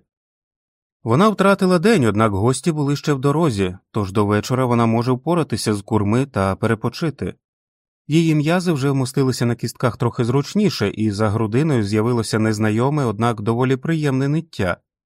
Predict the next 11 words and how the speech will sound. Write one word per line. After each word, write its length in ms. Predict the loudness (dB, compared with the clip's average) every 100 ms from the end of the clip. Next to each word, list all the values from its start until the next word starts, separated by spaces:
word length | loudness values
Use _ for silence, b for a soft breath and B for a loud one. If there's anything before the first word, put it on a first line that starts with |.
| _ _ _ _ -2
Лише 320 | 0 2 0
за 160 | 0 0
кілька 320 | 0 0 -2
секунд 360 | -2 0 2 2
вона 220 | 2 0
второпала, 560 | 0 -2 -2 0 -2
що 180 | -2 -4
то 120 | -4
таке. 400 | -4 -6 -6 -10 -12 _ _ -8
Вона 300 | 0 2 2
зголодніла. 760 | 0 0 0 0 -2 -2 -2